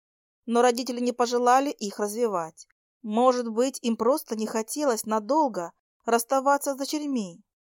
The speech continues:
Обе не учились ни в академии для одаренных, ни в обычном пансионе. Получили только домашнее образование. Но во снах я чувствую, что у них есть сила.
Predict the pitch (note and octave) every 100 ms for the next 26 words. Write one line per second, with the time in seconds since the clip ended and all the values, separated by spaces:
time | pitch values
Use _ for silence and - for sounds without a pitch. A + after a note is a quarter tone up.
0 | _ - A#3 A3 A#3 A#3 A3+ - B3+ A#3
1 | A#3 A#3+ C4+ B3 A#3+ A3+ A#3+ A#3 A#3 A3+
2 | A#3 A#3 B3 D#4 C#4 G3 F3+ G#3 A3+ A#3
3 | A#3 G#3+ - A3+ A#3+ A3+ - C4 A#3 G3+
4 | F3 - _ _ _ - G3+ G#3+ - A#3
5 | A#3 C4+ D#4+ A#3+ G3+ G3 F#3+ F#3 - G#3+
6 | G#3 G#3+ B3 A3+ F#3+ F3 - - _ _
7 | A3 A3+ A#3 A3+ - A#3+ A#3+ C4 - G#3+
8 | - B3 B3+ - G3+ G3 - G#3+ A3+ A3+
9 | C#4+ C4 G3+ G3 A#3 - - D4+ C#4+ F#3+
10 | E3+